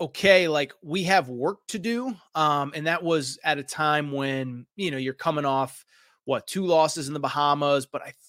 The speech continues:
think there may have been a win in between. I can't remember. But anyway, and I talked about this on my show, and I might have talked about it with you at, at some point, was I, I did think it was interesting when I was there. You could kind of feel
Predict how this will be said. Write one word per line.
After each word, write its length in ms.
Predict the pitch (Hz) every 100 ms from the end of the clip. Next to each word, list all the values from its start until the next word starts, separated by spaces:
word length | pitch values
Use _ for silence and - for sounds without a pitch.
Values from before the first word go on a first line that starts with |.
| _
think 220 | 240 240 -
there 160 | 190 156
may 420 | 147 160 190 208
have 300 | 208 170 165
been 180 | 196 190
a 80 |
win 260 | 165 160 190
in 140 | 190
between. 340 | 180 175 202 180
I 60 |
can't 200 | 147 151
remember. 280 | 151 131 104
But 160 | 151 151 - - -
anyway, 360 | 262 208 160 - _ - -
and 140 | 233 226
I 80 |
talked 220 | 277 226 170
about 180 | 185
this 140 | 165 156
on 100 | 139
my 180 | 190 185
show, 320 | - 202 185
and 80 | 151
I 60 |
might 140 | 135 156
have 120 | 151
talked 240 | 151 139
about 180 | 139 139
it 60 | 135
with 180 | 131
you 160 | 143 160
at, 80 | 151 -
at 180 | 139 -
some 220 | 156 135
point, 360 | - 160 160 151
was 280 | 147 135 - - - _ _ _ 180
I, 140 | 220 196
I 240 | 202 139 _ _ _
did 260 | - 294 311
think 260 | - 220 214
it 80 |
was 140 | 185 156
interesting 340 | 202 170 175
when 80 | 151
I 100 | 151
was 220 | 147 139
there. 300 | 131 175 170
You 180 | 143 202
could 220 | - 269
kind 240 | - 214 196
of 100 | -
feel 760 | - 185 190 185 180 165 151